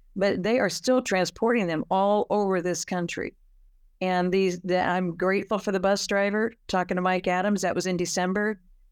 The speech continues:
And then a couple weeks after that, here comes James O'Keefe with the Border Patrol in, in Arizona. And he said, "I know I'll probably lose my job over this, but the guys,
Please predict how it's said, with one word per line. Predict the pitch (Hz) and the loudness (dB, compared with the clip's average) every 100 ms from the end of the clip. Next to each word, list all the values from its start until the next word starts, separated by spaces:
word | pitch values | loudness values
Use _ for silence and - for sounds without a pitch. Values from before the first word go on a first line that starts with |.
| - - - | -20 -16 -4
And | 185 | -2
then | 180 175 | 0 0
a | 175 | -2
couple | - 170 175 | -2 0 2
weeks | 175 - | 0 2
after | 180 190 | 0 2
that, | 196 202 | 2 2
here | 175 | 0
comes | - 175 | -2 -4
James | 170 180 170 | -2 -2 0
O'Keefe | 175 160 196 196 - | -2 0 0 0 -4
with | - 175 | -2 0
the | 170 | 2
Border | 185 185 | 2 2
Patrol | 190 - 185 185 190 - | 0 -2 0 2 0 0
in, | 170 170 170 170 165 - - _ - _ _ | -4 -2 -2 -4 -6 -14 -20 _ -20 _ _
in | 190 185 | -4 -2
Arizona. | 214 190 185 190 202 208 | 2 2 2 2 2 0
And | - 185 | -2 -2
he | 180 | -2
said, | 180 - 185 185 175 | -4 -2 0 2 0
"I | 180 | -2
know | 180 180 190 196 | 0 0 2 0
I'll | - 175 | -2 0
probably | 190 185 180 | 0 2 2
lose | 185 175 | 2 0
my | 175 170 | -2 -2
job | 175 170 190 | 0 0 0
over | 196 208 | 0 0
this, | 208 214 - | 0 -2 -4
but | 180 175 175 - - - - - | 0 0 0 -4 -18 -20 -18 -6
the | 180 | -4
guys, | 165 180 190 196 180 | 2 2 4 0 -4